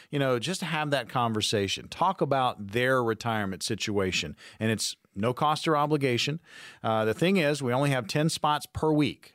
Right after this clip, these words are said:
So when they're gone, they're gone. When we open up the phones, grab one of the appointments while you can, or you're gonna have to wait until next week. Jot this number down just so you have it, eight hundred, six five three,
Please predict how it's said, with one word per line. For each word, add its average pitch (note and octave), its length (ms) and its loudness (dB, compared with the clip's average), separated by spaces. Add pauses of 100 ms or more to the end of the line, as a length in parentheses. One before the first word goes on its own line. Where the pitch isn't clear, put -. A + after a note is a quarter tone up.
So A2 300 0
when A2 220 0
they're C3+ 140 2
gone, C3 520 2
they're B2 160 2
gone. A2+ 420 0
When F#2 120 -6
we G#2 120 -2
open C3+ 160 2
up D#3+ 120 0
the F#3+ 80 -2
phones, C#3 420 2
grab A2 420 0
one D3 120 0
of D3+ 80 0
the D#3 60 4
appointments D3 460 -2
while A2 380 0
you C3+ 180 0
can, C#3 400 2
or B2+ 440 2 (320)
you're G#2 100 -2
gonna A2 140 0
have A2+ 160 -2
to G#2 80 -4
wait A#2+ 320 0
until A#2+ 320 -2
next A2 320 0
week. C#3 280 0 (240)
Jot C3 360 0
this G3 180 2
number D#3 300 2
down A#2 320 2
just C#3 200 0
so F3 80 2
you D#3 140 2
have G#2 220 0
it, B2 120 -2
eight F3 180 0
hundred, D3 300 0
six - 240 -2
five D#3 300 -2
three, A#2+ 580 -2